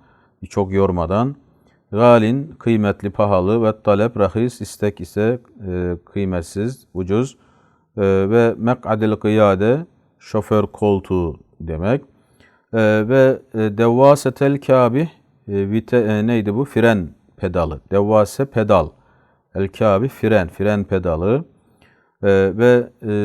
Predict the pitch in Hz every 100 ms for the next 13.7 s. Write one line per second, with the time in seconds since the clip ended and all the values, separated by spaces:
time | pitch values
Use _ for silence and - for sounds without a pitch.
0 | 101 101 95 107 110 123 131 - 123 -
1 | 127 127 - - 113 117 120 139 _ 110
2 | 98 107 113 92 80 - - _ _ -
3 | 85 80 113 135 - 107 110 123 120 110
4 | - 107 104 101 131 135 147 - _ _
5 | _ 113 113 92 - _ 95 90 87 80
6 | _ 98 90 82 82 117 160 - _ _
7 | _ _ _ _ _ - 104 101 104 117
8 | 120 120 - 117 117 - 110 104 95 71
9 | - - 110 117 117 120 - _ 120 127
10 | 139 147 143 139 - 139 139 135 131 156
11 | - 123 123 131 131 123 - 143 135 135
12 | 127 120 98 90 107 104 98 101 - 98
13 | 87 82 80 76 95 131